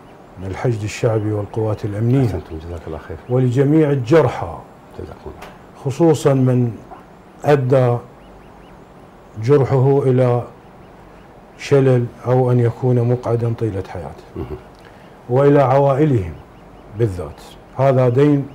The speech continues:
Speaker 1: في الرقاب إلى قيام الساعة. أما السيد البرزاني، فبكل مهنية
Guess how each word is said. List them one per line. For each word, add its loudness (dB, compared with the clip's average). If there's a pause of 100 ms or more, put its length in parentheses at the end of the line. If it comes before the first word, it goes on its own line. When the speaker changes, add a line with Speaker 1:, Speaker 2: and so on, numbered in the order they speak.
(600)
Speaker 1:
في 0
الرقاب 2 (360)
إلى 2 (880)
قيام 2
الساعة. -12 (1900)
أما 6
السيد 6
البرزاني، 4 (920)
فبكل -4
مهنية 2